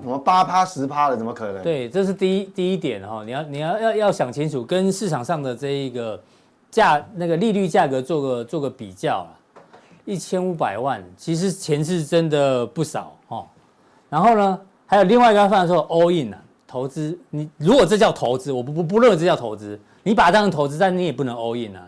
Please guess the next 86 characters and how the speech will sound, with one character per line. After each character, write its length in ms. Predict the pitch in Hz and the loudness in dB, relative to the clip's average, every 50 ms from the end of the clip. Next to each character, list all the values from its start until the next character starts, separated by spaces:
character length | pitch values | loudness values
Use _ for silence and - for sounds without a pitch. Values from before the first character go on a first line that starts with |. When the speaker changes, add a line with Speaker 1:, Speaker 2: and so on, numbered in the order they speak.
| 98 | -18
Speaker 2:
你 60 | 107 113 | -18 -14
不 160 | 113 - 208 | -8 -6 -4
能， 180 | 165 165 185 175 - - - - _ _ _ | -4 -4 -4 -6 -10 -16 -20 -20 _ _ _
我 80 | - 143 | -8 -6
们 100 | 156 156 | -4 -4
常 220 | 156 151 147 160 | -4 -4 -4 -2
讲 180 | 156 143 123 113 | -4 -4 -4 -6
的， 120 | 110 101 | -8 -10
Speaker 1:
嗯。 60 | 95 - _ _ _ _ _ _ | -10 -14 _ _ _ _ _ _
Speaker 2:
你 120 | - 123 117 | -14 -12 -6
这 100 | 123 160 | -4 -2
个 100 | 160 139 | -2 -2
资 180 | - - 180 | -2 -4 -4
产 160 | 165 156 135 117 | -4 -4 -4 -4
配 220 | 123 156 147 127 | -2 -4 -4 -4
置 160 | 120 135 127 | -4 -8 -12
嘛， 120 | 107 92 - _ _ _ _ _ | -12 -14 -16 _ _ _ _ _
Speaker 1:
对 120 | - 135 123 | -8 -6 -6
啊。 20 | |
Speaker 2:
对 0 | |
不 40 | 123 | -6
对？ 180 | 117 101 90 - _ _ _ - | -6 -8 -10 -14 _ _ _ -14
你 120 | 139 139 | -10 -8
一 40 | 151 | -8
次 160 | 156 - 226 | -6 -4 -2
把 140 | 175 156 131 | -2 0 -2
钱 180 | 120 - 139 135 | -2 -4 -6 -6
全 140 | 120 139 | -6 -6
部 220 | 139 151 147 170 196 - - | -8 -8 -8 -10 -12 -14 -14
弄 180 | 165 147 147 | -12 -10 -8
进 140 | 139 135 127 | -8 -8 -8
去 240 | 123 131 123 95 92 _ _ _ _ _ _ | -8 -8 -10 -12 -12 _ _ _ _ _ _
啊， 80 | - 127 | -10 -4
就， 100 | 139 156 151 | -2 -2 -2
就， 200 | 151 - 170 160 | -2 -2 -2 -2
就 200 | 156 170 180 160 | 0 0 -2 -2
出 80 | - | 0
事 60 | - 151 | 0 0
了， 40 | 190 | 0
Speaker 1:
他 80 | 185 | 0
忽 220 | - 190 190 190 190 | 2 2 4 4 4
略 160 | 190 202 185 | 6 6 6
了 60 | 165 | 4
Speaker 2:
这 80 | 147 - | 4 2
样 100 | 156 139 | 0 0
也 60 | 143 | 0
不 100 | 147 139 | -2 -2
行 200 | 139 117 120 95 | -2 -4 -6 -8
啊。 20 | |
Speaker 1:
风 40 | 85 82 | -10 -12
险， 80 | 78 - | -16 -16
他 140 | 101 110 120 | -12 -12 -10
忽 200 | 110 127 127 127 | -8 -6 -4 -4
略 120 | 123 120 110 | -2 -2 -4
了 80 | 101 | -4
风 240 | 90 104 101 104 104 | -6 -8 -10 -10 -12
险。 100 | 92 87 | -12 -12
Speaker 2:
对 120 | - 127 | -12 -12
啊。 240 | 113 104 98 92 92 95 _ _ _ _ _ _ - _ | -10 -10 -12 -14 -16 -20 _ _ _ _ _ _ -14 _
然 140 | - 165 208 | 0 2 2
后 160 | 202 - - - _ | 2 0 -4 -10 _
我 140 | - 143 143 | -2 -2 0
们 100 | 160 160 | 0 0
最 160 | - 247 233 | 2 4 4
后 120 | 214 214 | 6 6
跟 120 | 196 208 208 | 4 2 2
大 100 | 202 196 | 2 2
家 100 | 190 180 | 2 2
讲， 160 | 160 135 113 | 0 -4 -6
其 80 | 120 156 | -6 -6
实 80 | 156 | -4
诈 180 | - 247 202 185 | 0 2 2 2
骗 160 | 180 190 185 | 2 0 -2
这 60 | 180 | -2
种 100 | 170 127 | -4 -6
东 160 | 123 127 127 | -6 -8 -10
西 160 | 117 - 131 120 | -10 -8 -8 -8
哦， 160 | 110 98 95 | -8 -10 -10
就 120 | - - - | -6 -6 -6
是 20 | |
庞 260 | - - 139 127 143 | -4 -4 -6 -6 -6
氏 160 | 143 - 180 | -6 -6 -6
骗 220 | 151 160 156 127 110 | -4 -4 -4 -6 -6
局。 140 | 104 110 156 | -8 -8 -4
因 160 | 220 240 233 | -2 -2 -2
为 120 | 160 - | -2 -4